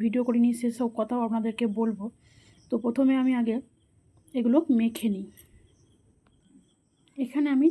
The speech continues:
তিনশো গ্রামের মতো ময়দা নিয়ে নিচ্ছি। আর এই কাঁঠালটা আমি একটু নরম নরম নিয়েছি। বন্ধুরা, কাঁঠালটা আমি মিক্সারে একটু ঘুরিয়ে নেব। এবার বন্ধুরা, এক এক করে সব উপকরণগুলো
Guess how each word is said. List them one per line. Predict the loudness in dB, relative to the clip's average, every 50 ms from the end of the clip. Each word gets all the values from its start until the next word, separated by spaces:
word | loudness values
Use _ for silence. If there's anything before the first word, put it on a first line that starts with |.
| 2 2
তিনশো | 2 2 2 2 0 -2
গ্রামের | 0 0 0 0 0 0
মতো | 0 0 -2 -4 -8 -4 0 0
ময়দা | 0 0 0 -2 -6 -4 -4
নিয়ে | -2 -2 -2 -2
নিচ্ছি। | -4 -4 -6 -8 -12 -12 -12 -12 -18 -20 -20 -20 -20 -12 -10 -8
আর | -6 -6 -6 -4 -6
এই | -6 -6 -8 _
কাঁঠালটা | -8 -8 -6 -4 -4 -2 -2 -2 -2 -2 -4 -6 -8 -6 -4
আমি | -2 -2
একটু | -2 -4 -2 -2 -2 0 2 2 2
নরম | 2 2 2 2 2
নরম | 2 2 2 2 4 4
নিয়েছি। | 4 2 0 -2 -4 -4 -4 -2
বন্ধুরা, | -2 -2 -2 -2 -2 -4 -6 -8 -10 -16 -20 _ _ _
কাঁঠালটা | -10 -8 -6 -4 -4 -2 -2 0 2
আমি | 2 2 2 2 0 -8 -20 _ _ _ -10
মিক্সারে | -10 -10 -10 -8 -6 -2 -2 -2
একটু | -2 -2 -4 -4 -4 -4 -8 _ _ _ _ _ _ _ _ _ -12
ঘুরিয়ে | -4 -2 0 0 0 0 -2
নেব। | -4 -8 -12 -14 -18 -20 _ _ -20 -20 _ _ _ _ _ _ _ _ _ _ _
এবার | -2 0 0 0 0 0
বন্ধুরা, | 0 2 2 2 0 -2 -4 -6 -8
এক | -4 -4
এক | -4 -2
করে | -2 -2 -2 -2
সব | 0 0 -2 -2
উপকরণগুলো | -2 -4 -6 -4 -2 0 0 0 0